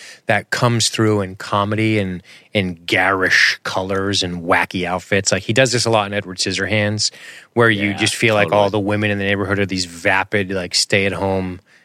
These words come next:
Speaker 1: useless women. You know, he, he has
Speaker 2: <laughs>
Speaker 1: that way about him. Um, and, and the husbands are, like, doddering, "Yes, dear," like Dumbos, like, very much a,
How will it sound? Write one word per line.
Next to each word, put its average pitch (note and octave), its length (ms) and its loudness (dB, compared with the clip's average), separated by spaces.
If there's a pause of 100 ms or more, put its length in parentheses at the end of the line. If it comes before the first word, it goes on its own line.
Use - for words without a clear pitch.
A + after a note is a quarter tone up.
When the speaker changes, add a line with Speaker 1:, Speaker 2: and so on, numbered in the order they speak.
(140)
Speaker 1:
useless G2 680 0
women. F#2+ 480 -4
You G2+ 120 0
know, G#2 180 2
he, G#2+ 200 0
he G#2 200 -2
has A2+ 460 2
Speaker 2:
<laughs> A2 80 2
Speaker 1:
that F#2+ 180 0 (400)
way A#2 220 4
about F2+ 340 0
him. E2+ 300 -12 (320)
Um, G#2 280 2
and, C#3 160 2
and C3+ 140 4
the A#2 160 4
husbands A2 420 0
are, G#2+ 80 4
like, G#2 240 0 (380)
doddering, G#2 880 2
"Yes, A2+ 380 2
dear," A#2+ 420 4
like F#2 240 -2
Dumbos, G2 960 4
like, G#2+ 280 -2
very C#3 320 4
much B2+ 300 0
a, A2 180 4